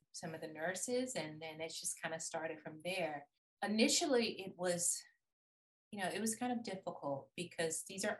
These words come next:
older Black women, you know, and when you're doing oral history work, you have to know your subjects, right? And I'm affiliated with Penn, which is this elite white institution.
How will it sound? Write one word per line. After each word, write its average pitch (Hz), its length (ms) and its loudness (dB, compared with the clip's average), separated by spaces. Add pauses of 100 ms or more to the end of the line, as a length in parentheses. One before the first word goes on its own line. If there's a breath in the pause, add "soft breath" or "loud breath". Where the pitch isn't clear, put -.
older 175 400 0
Black 151 220 0 (100)
women, 147 460 -8 (240)
you 165 100 -10
know, 143 160 -10 (100)
and 160 140 -8
when 165 140 -6
you're 165 240 -4
doing 214 360 -4
oral 170 300 -2
history 156 460 -6 (400)
work, 156 260 -2
you 151 140 -2
have 151 240 -4
to 160 100 -10
know 147 120 -4
your 135 200 -8
subjects, - 720 -10
right? 139 280 -12 (120)
And 143 300 -4 (220)
I'm 170 180 2
affiliated 196 640 0
with 190 100 -10 (160)
Penn, 156 480 -6 (260)
which - 180 -14
is 143 120 -6
this - 220 -8
elite 160 500 -8
white 151 240 -2
institution. 143 880 -8